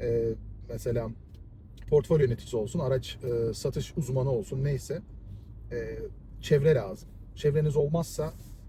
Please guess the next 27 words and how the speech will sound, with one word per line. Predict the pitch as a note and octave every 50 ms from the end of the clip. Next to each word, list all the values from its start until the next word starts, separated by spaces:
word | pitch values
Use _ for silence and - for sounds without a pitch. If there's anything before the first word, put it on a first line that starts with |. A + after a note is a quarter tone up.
| - - - - - -
network'unuz | C#3 C#3 - - D3+ D3+ C#3+ - D#3 D3 C#3+ C3+
olmazsa | D3 D3 D3+ D#3 E3 E3 - - D#3 D#3 E3 - - - - - - - - - - - - - - -
kapıdan | - - D3 - D3+ D3+ D3+
gelene | D3 C#3 C3 C#3+ D#3 C#3+
bir | D3 D3
yere | C#3+ C#3+
kadar, | C#3+ D3+ C3+ C#3+ C#3+ - - -
e, | A#2+
örneğin | A2+ A2 G#2+ G#2+ A#2+ C3+ B2+ A#2+ A#2+ A#2 A2
satış | - - - - - - -
yapabilirsiniz | A#2 A2+ G2+ G#2 G2+ G2+ F#2 - - G2 F#2
ya | A2+ G2
da | G2+ A2+
araç, | A#2+ A#2+ - - - - - - - - - - - - - -
e, | A#2+ A#2 G#2+ G#2 G2+ G2+ F#2+ - - -
değişikliğini | - C3+ C#3 B2 - - B2 G#2+ B2 A#2+ A2+ A2+
sunabilirsiniz. | - - A#2 A2 G2+ G2+ G2 F2+ - - - - - - - - - - - - - - - - - - - - - - - - -
Ondan | D3+ D3+ E3 F3+ F3+ F3
dolayı | D#3 D3+ F3+ G3+
olduğunuz | F3+ D#3 D3+ D3 D3+ D#3+ E3+ F3 E3+ - - - - - - - - - - -
ülkede, | C#3+ D3 C#3 - C#3+ B2+ A2+ A2 A2+ E3 G#3 - - - - - - -
e, | B2+ A#2+ A#2 A2+ - -
orası | C3+ C#3 - - C#3
Amerika | C3+ C#3+ C#3 C#3+ - C3+
olabilir, | A#2 A2+ G#2+ G#2 G#2+ A2+
Kanada | - C3 C3 B2 B2
olabilir. | A#2 A2 G#2 G2+ B2+ C#3 -